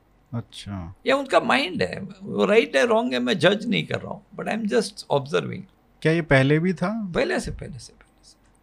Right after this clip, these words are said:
Speaker 1: तो अन्ना आंदोलन समय से ही?
Speaker 2: हाँ, बिल्कुल।
Speaker 1: ऐसा नहीं है कि बाद में बदला है?
Speaker 2: नहीं, नहीं, अन्ना को भी उसने उसी तरह यूज़ किया।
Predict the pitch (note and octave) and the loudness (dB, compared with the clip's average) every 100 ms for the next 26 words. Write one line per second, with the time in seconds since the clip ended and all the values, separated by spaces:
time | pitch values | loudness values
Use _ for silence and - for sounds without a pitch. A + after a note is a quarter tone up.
0 | _ _ _ _ C#3 C3+ C#3 D3+ D#3 D3+ | _ _ _ _ -2 2 4 4 4 4
1 | D3+ D3+ D#3 D3 - - D3 D3 E3+ D3+ | 4 4 0 -2 -6 0 2 2 0 2
2 | B2+ A#3+ B3 - - - - - _ _ | 4 4 2 -2 -6 -8 -12 -12 _ _
3 | _ _ _ _ _ _ _ _ _ B2 | _ _ _ _ _ _ _ _ _ -2
4 | B2 C#3 C#3 C3+ C3+ B2+ A#2+ A#2 A#2+ B2 | 2 4 4 4 2 0 0 2 2 2
5 | B2 A2 G#2+ G2+ F#2 F#2 G#3+ - C#4+ - | 2 2 -2 -4 -6 -4 -4 -4 -2 -2
6 | - A#3+ D4 D#4+ F3 E3 D#3+ F3 C#3 C#3+ | -2 -2 -2 0 0 0 -2 -4 -4 -6
7 | - E4+ - G#2+ D3 B2 B2 - - - | -4 -6 -4 -4 -2 -2 -4 -10 -12 -12